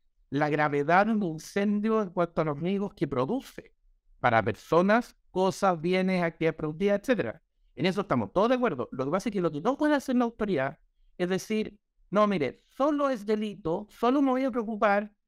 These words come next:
cuando hay afectación de personas, en los demás no". Ah, o sea, usted me está diciendo que puedo quemar instalaciones, casas, lo que quiera, siempre que no haya nadie adentro. ¿Esa es la lógica de lo que estoy pensando? O, o, o que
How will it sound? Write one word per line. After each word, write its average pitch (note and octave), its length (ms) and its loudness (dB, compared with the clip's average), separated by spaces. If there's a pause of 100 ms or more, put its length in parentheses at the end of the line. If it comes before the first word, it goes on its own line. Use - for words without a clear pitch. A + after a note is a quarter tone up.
(120)
cuando G3+ 220 0
hay A#3 80 2
afectación A3+ 520 -2
de A3+ 80 0
personas, F#3+ 360 -2
en F#3 140 -2
los F#3+ 120 0
demás A#3+ 300 2
no". G3+ 380 -2 (500)
Ah, G#3 200 6
o C3 60 0
sea, G#3+ 180 -2
usted A#3+ 220 -2
me B3+ 80 2
está A#3 180 -4
diciendo G3 500 -2
que D3 120 -4
puedo G3+ 320 0
quemar F#3+ 480 2 (200)
instalaciones, D3+ 1300 0
casas, D#3+ 840 0
lo F3+ 140 -4
que A#3 120 0
quiera, C#3+ 400 0 (160)
siempre A#3+ 300 0
que A#3+ 60 2
no A#3 80 2
haya A#3+ 140 2
nadie A#3 200 2
adentro. C#3+ 380 -4 (400)
¿Esa D3 240 -4
es A#3 60 2
la A#3+ 160 2
lógica A3+ 540 0
de C#4 100 2
lo A#3+ 100 0
que A#3 80 -4
estoy A#3+ 180 -2
pensando? C4 520 0
O, C3 220 -10
o, C#3 160 -2 (280)
o A3 460 2 (680)
que F3 420 -2